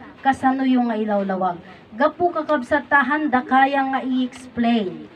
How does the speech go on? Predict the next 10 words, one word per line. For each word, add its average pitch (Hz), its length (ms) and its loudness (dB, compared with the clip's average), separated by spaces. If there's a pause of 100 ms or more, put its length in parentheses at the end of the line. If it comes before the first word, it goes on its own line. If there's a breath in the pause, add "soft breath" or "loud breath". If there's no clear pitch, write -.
(280 loud breath)
Ipalawag 269 720 4
dayta 254 320 0
Diyos 233 240 -4
Ama, 247 400 2
Diyos 240 320 -4
Anak, 247 400 0
ken 233 160 2
Diyos 240 400 0
Espiritu 233 640 0
Santo, 233 560 2